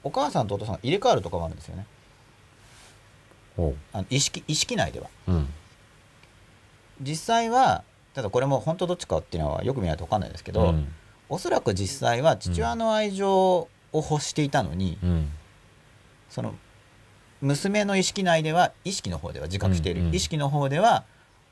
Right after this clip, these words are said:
Speaker 1: お母さんの愛情をお父さんから取ろうとしてたっていうふうに感じることがあるんですよ。
Speaker 2: うん、うん、うん。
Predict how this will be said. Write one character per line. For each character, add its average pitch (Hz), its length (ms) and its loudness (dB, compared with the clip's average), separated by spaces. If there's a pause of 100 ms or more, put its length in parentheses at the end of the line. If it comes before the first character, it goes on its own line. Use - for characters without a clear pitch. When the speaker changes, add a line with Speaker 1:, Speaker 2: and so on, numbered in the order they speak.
Speaker 1:
お 139 80 -4
母 240 320 2
さ 190 200 -2
ん 165 120 -4 (260)
の 196 180 6
愛 131 180 6
情 120 180 0
を 151 400 4 (420)
お 120 100 -4
父 170 280 2
さ 143 180 0
ん 135 60 -4
か 175 100 2
ら 170 80 4
取 131 140 -4
ろ 117 100 2
う 107 40 -4
と 98 100 -6
し - 80 -10
て - 60 -10
た 85 80 -6
っ - 20 -16
て - 160 -14
い 110 40 -6
う 110 40 -6
ふ 143 40 -6
う 160 40 -4
に 131 80 -4
感 110 180 -4
じ 98 60 -4
る 95 60 -4
こ 98 100 -4
と 98 80 -4
が 90 80 -4
あ - 20 -2
る 50 60 -12
ん - 40 -16
で - 60 -14
す - 60 -20
よ。 - 60 -18 (1500)
Speaker 2:
う 120 40 -2
ん、 113 40 2
う 80 340 0
ん、 73 200 0 (180)
う - 20 -4
ん。 71 180 -2